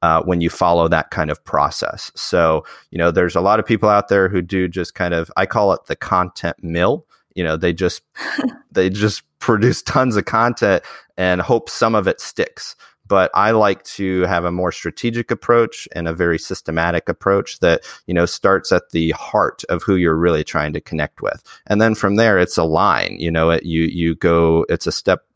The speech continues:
Speaker 1: uh, stepwise system. From there, you just create the content, you rework it, edit it based on analytics. And then for future reference, you know, you change thing and be, uh, and change things and are like, "Oh, this piece of content did really well. Let's,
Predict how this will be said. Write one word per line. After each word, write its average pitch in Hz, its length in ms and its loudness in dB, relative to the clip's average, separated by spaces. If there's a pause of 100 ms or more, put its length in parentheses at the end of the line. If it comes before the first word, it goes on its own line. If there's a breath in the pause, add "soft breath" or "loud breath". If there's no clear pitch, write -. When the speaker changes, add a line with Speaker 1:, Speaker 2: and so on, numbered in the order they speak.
Speaker 1:
uh, 78 260 2
stepwise 87 680 0
system. - 480 -6 (300 soft breath)
From 90 260 -2
there, 92 200 4
you 87 180 -2
just - 240 -6
create 85 320 0
the - 80 -6
content, 80 640 -4
you 82 240 -2
rework 87 560 2
it, 76 180 0
edit 90 280 2
it - 160 -2
based 80 280 -2
on 78 140 0
analytics. 85 760 0 (220 loud breath)
And 92 180 2
then 95 260 4
for 95 200 0
future 110 320 -2
reference, 113 580 -2
you 98 100 -4
know, 92 100 -2
you 90 160 -2
change 101 420 -4
thing 95 260 -2
and 87 100 -4
be, 90 160 0 (120)
uh, 85 240 0
and 82 360 -4
change 113 340 -2
things 95 220 2
and 90 140 -2
are 85 160 2
like, 82 380 0 (340 loud breath)
"Oh, 131 300 2
this 110 180 2
piece - 240 0
of 95 80 0
content 95 460 -2
did 85 160 -2
really 82 240 0
well. 98 320 4
Let's, 85 680 -2